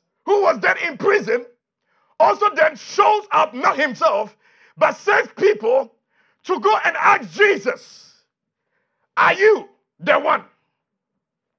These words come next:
Are you, are you following me here, church? I'm getting somewhere very soon, so you can understand where I'm coming from.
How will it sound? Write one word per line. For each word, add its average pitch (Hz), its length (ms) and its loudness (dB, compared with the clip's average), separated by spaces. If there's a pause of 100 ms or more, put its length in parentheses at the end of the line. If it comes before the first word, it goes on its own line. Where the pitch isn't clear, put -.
(600)
Are 214 120 -2
you, 262 140 -6
are 254 80 0
you 277 100 -6
following 269 340 0
me 185 100 -10
here, 170 180 -14
church? 170 360 -10 (640)
I'm 226 340 -4
getting 294 220 0
somewhere 226 400 -2
very 233 220 -2
soon, 190 260 -14
so 196 80 -12
you 214 100 -14
can 208 120 -10
understand 190 300 -6
where 208 80 -6
I'm 190 40 -18
coming 208 240 -12
from. 135 220 -20